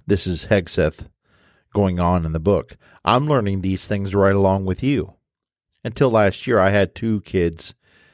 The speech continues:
in public schools. It was easy, familiar,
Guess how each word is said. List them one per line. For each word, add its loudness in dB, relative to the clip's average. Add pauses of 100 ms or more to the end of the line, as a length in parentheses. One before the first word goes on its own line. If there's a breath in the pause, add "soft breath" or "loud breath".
(140 soft breath)
in -6
public 0
schools. -2 (240)
It 2
was 0
easy, -2 (300)
familiar, 0